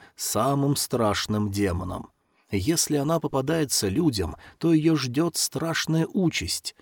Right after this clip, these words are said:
Ей отрубают руки, ноги и хоронят заживо. Места обитания Цзиньпо как-то связаны с беременными женщинами, которые умерли, не успев родить.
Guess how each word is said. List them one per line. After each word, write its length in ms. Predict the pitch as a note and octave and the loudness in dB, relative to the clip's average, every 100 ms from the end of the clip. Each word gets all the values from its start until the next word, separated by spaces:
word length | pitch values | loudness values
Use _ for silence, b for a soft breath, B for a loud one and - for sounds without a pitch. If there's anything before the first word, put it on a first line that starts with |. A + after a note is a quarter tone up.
| b - | b -6
Ей 320 | E2 A2 A#2+ | 2 4 4
отрубают 720 | - A#2 A2+ G#2+ B2 A#2+ A#2 | 2 -2 0 0 2 0 0
руки, 520 | A#2+ C#3+ - G#2 - b b | 2 2 0 -10 -12 b b
ноги 600 | G2 C3 C#3+ G#2 E2+ - _ - | 2 6 6 4 -2 -8 _ -2
и 80 | |
хоронят 540 | D#3+ D3 C3 A#2 A#2 A2 | 0 2 4 4 2 0
заживо. 720 | G#2+ A#2 F#2 F#2+ F2 D#2 - _ _ _ _ | 0 0 0 -2 -6 -8 -12 _ _ _ _
Места 500 | F#2+ A2+ - - F#3 | -2 0 0 -2 -2
обитания 600 | D#3+ C#3+ - F3 D#3 C#3+ | 0 -2 0 0 2 2
Цзиньпо 600 | A2+ G#2 G2+ F#2 E3 F3+ | 0 0 -2 0 2 2
как-то 440 | - E3+ E3+ - D3 | 0 -4 -4 -2 -2
связаны 680 | - A2 F3 D#3+ E3 E3 B B | 0 0 2 2 2 0 B B
с 120 | C3 C3 | -4 2
беременными 680 | D#3+ F3 E3 D#3+ D#3 D#3 | 4 4 4 2 2 2
женщинами, 880 | D3 D#3 F#3 G#2 - F2+ F2 D2 - b b | 0 2 0 0 -2 -2 -2 -4 -8 b b
которые 480 | - F3 E3 D#3+ D3 | -6 0 2 4 4
умерли, 640 | - F#3+ F#3 F3 F3 F3 B B | 2 2 4 4 4 2 B B
не 140 | F3+ | 2
успев 540 | F3+ D#3+ - E3 D3+ D#3+ | 2 2 0 0 0 -2
родить. 520 | D3+ B2+ F2+ - | -4 -2 -4 -6